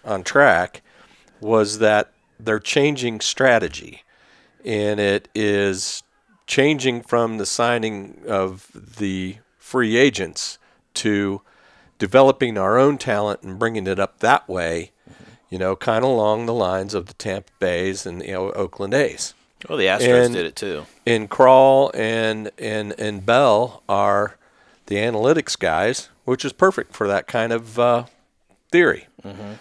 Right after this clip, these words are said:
Speaker 1: So maybe the precipitating factor was Castellanos not gonna stay. All right, then.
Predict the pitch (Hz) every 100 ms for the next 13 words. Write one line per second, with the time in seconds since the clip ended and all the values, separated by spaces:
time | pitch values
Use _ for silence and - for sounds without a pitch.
0 | _ - - 113 110 113 110 110 113 -
1 | 117 117 135 160 156 _ - 127 120 -
2 | 151 - 143 120 107 127 135 - 101 104
3 | 120 - _ - 110 - 131 123 - 113
4 | 120 127 131 127 - - _ 113 - 117
5 | 110 101 - 160 175 165 _ _ _ -
6 | 123 156 - 90 78